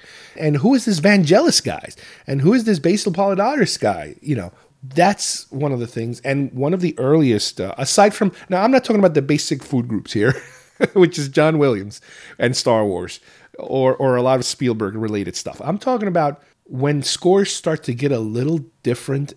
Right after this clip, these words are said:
and weird and good weird, <laughs> if there is such a thing. Vangelis, one of the earliest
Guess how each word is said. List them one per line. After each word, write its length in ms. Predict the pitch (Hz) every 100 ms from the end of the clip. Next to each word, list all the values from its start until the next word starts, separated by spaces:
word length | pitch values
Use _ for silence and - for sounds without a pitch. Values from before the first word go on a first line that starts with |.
| -
and 400 | 113 98 95 98 _ 123 101
weird 440 | 113 120 90 87 -
and 340 | 107 90 90 - -
good 340 | - 123 127
weird, 400 | 101 95 80 82 -
<laughs> 60 |
if 480 | 180 - 185 170 120
there 120 | 117
is 100 | 113
such 180 | - 95
a 40 |
thing. 220 | - 117 127 - - - - - -
Vangelis, 920 | 131 143 147 127 95 71 - - -
one 220 | 127 147
of 60 | 233
the 120 | 226
earliest 580 | 165 175 170 160 - -